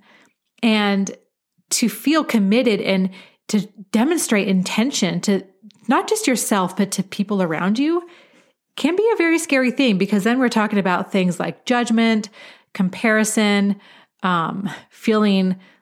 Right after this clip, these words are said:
so far behind other people around you, all those things, which again are very normal. And these are things that can either hold you back, or I want to just plant the idea,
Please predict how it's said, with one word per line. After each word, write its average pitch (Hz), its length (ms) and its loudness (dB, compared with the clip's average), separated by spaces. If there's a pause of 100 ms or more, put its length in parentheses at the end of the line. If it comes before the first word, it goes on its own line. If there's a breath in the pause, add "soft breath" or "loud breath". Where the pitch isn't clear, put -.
(140 loud breath)
so 254 440 0
far 196 240 0
behind 196 500 0
other 180 200 -4
people 170 320 -4
around 285 420 0
you, 277 400 2 (400)
all 262 240 0
those 196 220 0
things, 165 480 -4 (460 loud breath)
which 214 160 2
again 185 240 0
are 180 100 2
very 180 220 2
normal. 170 600 0 (280)
And 190 420 -2 (240)
these 196 160 0
are 240 100 2
things 208 280 0
that 185 260 -4
can 185 160 -2
either 180 420 0 (240 loud breath)
hold 196 300 0
you 185 80 2
back, 294 480 -2 (560)
or 233 580 0 (520)
I 214 80 0
want 214 180 2
to 208 220 0 (360)
just 196 300 -4 (320)
plant 202 300 0
the 202 100 0
idea, 190 600 0